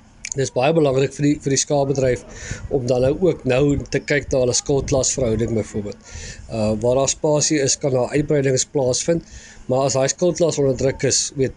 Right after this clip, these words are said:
ma-, maak dan eerder nou voorsiening, want ons weet ook dat die rentekoers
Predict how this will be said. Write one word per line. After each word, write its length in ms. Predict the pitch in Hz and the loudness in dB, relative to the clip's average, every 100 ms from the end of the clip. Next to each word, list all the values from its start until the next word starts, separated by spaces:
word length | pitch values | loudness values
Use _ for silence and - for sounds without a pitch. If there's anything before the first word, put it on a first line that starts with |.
| - | -10
ma-, 300 | 147 120 123 | -6 0 0
maak 300 | 123 131 - | 2 0 0
dan 180 | 147 139 | -2 -2
eerder 280 | - 151 156 | 0 2 4
nou 260 | 131 120 135 | 2 2 2
voorsiening, 520 | 147 - 135 113 104 - - - - | 0 0 -2 -4 -6 -10 -20 -20 -8
want 200 | - 135 | -2 0
ons 140 | 139 120 | 0 0
weet 280 | 147 160 170 | 2 0 2
ook 260 | 170 131 | 0 2
dat 140 | 151 131 | 0 2
die 140 | 135 | 2
rentekoers 800 | 123 123 160 156 147 135 - - | 2 0 -2 0 0 2 2 -2